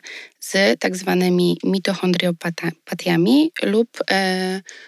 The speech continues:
cytopatią, e, mitochondrialną, czyli właśnie zmianami na poziomie biochemicznym mitochondriów.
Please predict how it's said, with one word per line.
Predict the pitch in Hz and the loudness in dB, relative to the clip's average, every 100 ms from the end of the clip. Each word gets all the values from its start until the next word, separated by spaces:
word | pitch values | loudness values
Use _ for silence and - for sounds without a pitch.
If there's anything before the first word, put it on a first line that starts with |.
| _ | _
cytopatią, | - 202 196 190 185 180 175 170 170 175 | -12 -6 -6 -2 -2 -2 -2 2 2 2
e, | 175 | -2
mitochondrialną, | 170 175 - 175 170 156 156 156 165 | 0 0 -2 -2 -2 0 -2 -2 -4
czyli | 170 226 233 | -2 0 0
właśnie | 214 196 202 196 | -2 -4 -4 -4
zmianami | 190 185 185 185 | -2 -2 0 0
na | 185 180 | -2 -4
poziomie | 180 180 180 | -6 -4 -4
biochemicznym | 180 180 180 180 185 - - | -4 -4 -2 -2 -2 -4 -4
mitochondriów. | 180 185 175 185 185 - | -4 -8 -4 -4 -4 -10